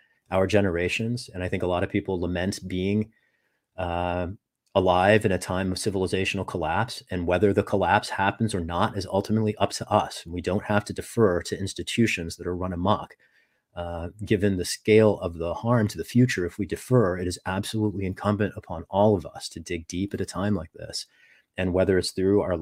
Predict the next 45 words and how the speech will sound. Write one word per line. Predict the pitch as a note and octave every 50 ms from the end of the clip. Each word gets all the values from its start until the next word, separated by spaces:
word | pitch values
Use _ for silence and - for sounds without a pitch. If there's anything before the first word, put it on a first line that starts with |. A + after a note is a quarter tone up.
| E2
unions, | F2 F#2+ A2 A#2+ B2 B2 B2 A#2+ -
whether | - F2 E2 F2+ F2+
it's | F2 - -
through, | - G2 G2+ G#2+ G#2+ G#2+ A2 A2 - - - - _ _ _ _
uh, | - D#2+ E2 D#2+ D#2 D#2+
social | - - A#2 A2 - G2 F#2
media | G2+ A2 G#2+ A2 A2
pressuring | - - F#2+ - - F2+ F2+ F2
journalists, | F2+ - G#2+ A#2 B2 B2 A#2+ B2 B2 - - -
whether | F#2 F2+ F#2 G2+
it's | G2+ G2 -
through | - G#2+ A2 A2 A2 A2 A2 A2
the | G#2+
electoral | G#2+ G#2 A2 G#2+ - - A#2 B2 A#2+ A2
process, | - - E2 D2+ - - - - - - - -
as | E2+ D#2+
voters | - F#2+ F#2+ F#2+ G2 G2+ F#2 -
and | F2+ E2+
volunteers | E2+ E2+ E2 F2 F2+ - G2+ G2+ G2+ -
and | - -
supporters | - - - - G2 G2+ G2+ -
of | - -
campaigns, | - G2 F2+ - - G#2+ G2 F2 F2
we | F2
all | F2 F2 F#2
have | F2+ G#2+ -
to | - G#2
step | - - G2+ - -
forward. | - A2+ A2+ G2+ E2+ - - -
It's | - - -
critical | - - - G#2+ G#2 - - - - -
for | G2
the | G2 -
future | - - - C#3+ C#3 B2+ - G2+ D#2+ - - _ - _ _ _ _ _ -
that | G2 F#2+ F2
we | F#2+ G#2+ G2+
at | G#2+ G#2
the | G#2 -
present | - - A#2+ A#2+ G#2+ F#2+ F2+ F2 -
don't | - F2 G2+ A2 - _ _ _ _ _ _ -
fall | G2+ F#2 F2+ F2 - -
asleep | - - - - B2 B2 G#2 F2+ - - - -
at | - -
the | G2+
switch. | - - - F#2+ D#2 - - - -